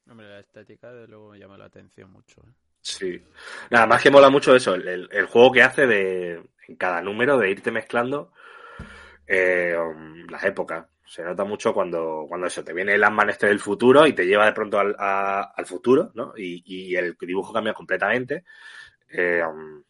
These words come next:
Speaker 2: el color también, como digo, que no, no sé si lo hace Jordi Belair,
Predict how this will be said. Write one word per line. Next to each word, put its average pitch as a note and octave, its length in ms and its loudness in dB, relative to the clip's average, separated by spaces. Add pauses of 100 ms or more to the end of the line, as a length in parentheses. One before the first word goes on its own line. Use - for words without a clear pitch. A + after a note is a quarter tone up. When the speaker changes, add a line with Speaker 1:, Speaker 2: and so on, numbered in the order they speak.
(240)
Speaker 2:
el E2+ 160 -6
color F2+ 320 4
también, G2+ 300 0
como F#2+ 220 -2
digo, A2+ 200 6
que F2+ 100 -6
no, G2 160 -4
no A2 220 -2
sé C3+ 140 -2
si G#2 100 -4
lo G2+ 80 2
hace A2 180 -2
Jordi G#2+ 240 0
Belair, G#2 360 0